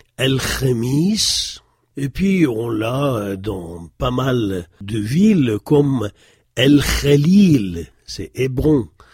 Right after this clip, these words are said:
la ville palestinienne, euh, comme la capitale du Soudan, El Khourtoum.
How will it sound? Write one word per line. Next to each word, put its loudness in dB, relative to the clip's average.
la -8
ville -8
palestinienne, -8
euh, -8
comme -4
la -4
capitale 0
du -6
Soudan, -4
El 0
Khourtoum. 0